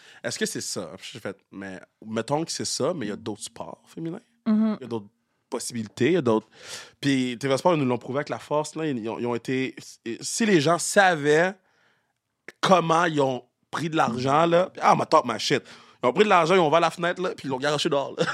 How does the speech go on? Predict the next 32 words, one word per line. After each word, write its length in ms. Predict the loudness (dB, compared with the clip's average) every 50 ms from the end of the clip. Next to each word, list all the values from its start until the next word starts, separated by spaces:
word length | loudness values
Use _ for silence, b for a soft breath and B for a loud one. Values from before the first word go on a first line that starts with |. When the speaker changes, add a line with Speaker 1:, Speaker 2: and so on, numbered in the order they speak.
| -4 -6
Speaker 1:
<laughs> 220 | -6 -8 -12 -6 0
Comme, 440 | 2 4 4 4 2 0 -2 -2 -4 -8 _ _ _ B B B B
ça 80 | -4 -2
coûtait 240 | 2 4 4 4
cher, 340 | 6 6 6 6 6 8 6
là, 120 | 6 6 6
la 140 | 6 4 4
Sept-Îles, 580 | 4 0 -2 0 2 4 6 6 6 6 2
puis, 280 | -2 -4 -2 -2 -2 -2 B B B B B B B B B B B 2
fait 200 | 4 4 2 2
que 60 | 0
ça, 100 | 0 2
je 40 | 4
vais 60 | 4
leur 140 | 4 4 4
lever 180 | 4 4 4 4
mon 140 | 2 2 2
chapeau, 420 | 2 2 0 2 2 2 4 4
mais 280 | 4 2 0 -2 -2 -6 _ _ _ _ _ _ _ _ _ _ _ _ _ _ _ _ _ _ _ _ _ -8
mon 200 | -2 0 0 0
biggest 520 | 0 0 2 2 4 4 2 -4 -4 -4 -4
issue, 540 | -2 -2 -2 -2 -2 -2 -2 -2 -2 -4 -4
c'est 200 | -6 -6 -6 -6
pas 180 | -4 -2 -2 -2
juste 240 | 0 -2 -4 -4 -4
le 80 | -6
fait 240 | -4 -4 -4 -4 -4
que 140 | -4 -4 -4
sont 200 | -4 -4 -6 -6
quatre 300 | -6 -6 -6 -6 -6 -6
pour 180 | -12 -12 -10
cent 320 | -8 -6 -4 -2 -2 -2